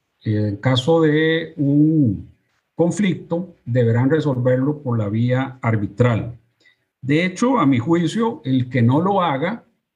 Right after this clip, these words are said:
es un tema sujeto a objeción. Es decir, yo podría pensar que, eh, un cartel que no incluye una cláusula arbitral en un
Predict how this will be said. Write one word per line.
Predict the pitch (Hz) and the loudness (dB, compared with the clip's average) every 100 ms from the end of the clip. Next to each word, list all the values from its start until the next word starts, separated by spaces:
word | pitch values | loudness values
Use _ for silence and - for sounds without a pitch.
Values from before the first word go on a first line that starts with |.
| _ | _
es | 131 127 170 | -6 -6 -4
un | 165 165 | -4 0
tema | 135 160 156 98 - | 2 2 0 -4 -10
sujeto | - - 127 139 127 - 160 151 | -18 -8 -6 -4 -4 -2 0 0
a | |
objeción. | 113 107 - 202 170 95 - - | 0 -2 0 0 0 0 -6 -8
Es | |
decir, | 147 139 | -4 -2
yo | 117 127 | -2 -2
podría | 160 139 143 147 151 | 0 2 2 0 -2
pensar | 151 131 147 151 160 | -2 -2 -4 -4 -8
que, | _ 123 98 - _ _ _ _ - | _ -6 -6 -10 _ _ _ _ -4
eh, | 117 113 | 0 2
un | 127 131 | 2 2
cartel | 151 127 - 160 160 | -2 -4 0 0 0
que | 131 | 0
no | 117 123 | 2 2
incluye | 127 147 160 151 156 98 - _ _ _ _ - | 0 0 2 2 0 -2 -8 _ _ _ _ -8
una | 127 135 151 156 143 | 0 2 2 -2 -4
cláusula | - 135 143 156 | -2 -2 -2 -2
arbitral | 147 147 147 170 165 131 | -2 -4 -6 -6 -2 -2
en | 110 | 0
un | 110 123 127 | 0 -2 -4